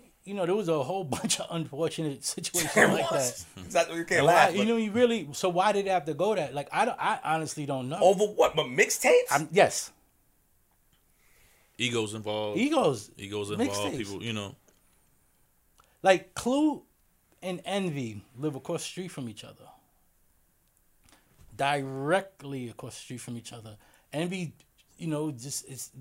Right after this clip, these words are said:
Speaker 1: probably has, you know, as far as being on radio, uh, his career probably trumps Clue's, right? As far as, you know, the morning show and all that, Clue's been on it. But, like,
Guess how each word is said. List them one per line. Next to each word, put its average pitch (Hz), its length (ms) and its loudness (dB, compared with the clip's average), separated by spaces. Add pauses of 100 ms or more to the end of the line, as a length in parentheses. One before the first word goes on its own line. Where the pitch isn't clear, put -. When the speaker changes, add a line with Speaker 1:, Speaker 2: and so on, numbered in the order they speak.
(300)
Speaker 1:
probably 156 300 -6
has, 147 320 -2
you 160 60 -2
know, 151 100 -2
as 139 60 -8
far 143 260 -2
as 127 120 -6
being 127 460 -6
on 127 280 -2
radio, 156 440 -2
uh, - 480 -16 (180)
his - 120 -20
career 156 460 -4
probably 147 320 -10
trumps 208 320 -8
Clue's, 104 340 -14
right? 139 260 -12 (400)
As - 60 -20
far 131 200 -6
as, 123 120 -10
you 160 60 -4
know, 139 100 -2
the 123 80 -6
morning 143 340 -4
show 139 220 -8
and 139 80 -8
all 143 100 -10
that, 143 120 -6
Clue's 156 300 -6
been 127 400 -6
on 139 180 -6
it. 110 60 -12
But, 120 100 -8
like, 123 200 -12